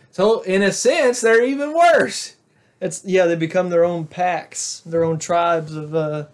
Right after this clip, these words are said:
Speaker 2: clones.
Speaker 1: And, of course, the rebellion, or whatever you wanna call 'em, that's the part I've always had a problem with.
Speaker 2: You don't like them rebels, do you?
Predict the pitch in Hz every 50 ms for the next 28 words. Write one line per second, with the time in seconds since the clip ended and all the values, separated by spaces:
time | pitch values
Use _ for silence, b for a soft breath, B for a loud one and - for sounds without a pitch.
0 | _ _ _ - - 185 190 190 185 165 151 143 143 147 156 151 156 151 135 127
1 | - - 147 175 214 240 226 208 - - 151 139 131 127 120 107 95 113 123 143
2 | 156 156 147 147 147 147 143 131 104 95 92 98 104 113 131 147 151 151 151 143
3 | 131 127 123 120 117 110 104 - 110 107 113 117 113 98 90 90 92 92 98 -
4 | b b b b b b b b b b _ - 120 131 131 - 107 95 - 113
5 | 107 107 104 101 92 95 95 92 92 92 92 - 92 85 82 - - 104 92 90
6 | 87 87 92 87 87 90 95 101 - 170 165 165 160 160 156 156 156 - 165 156
7 | 156 156 156 156 160 156 156 156 156 151 147 147 147 151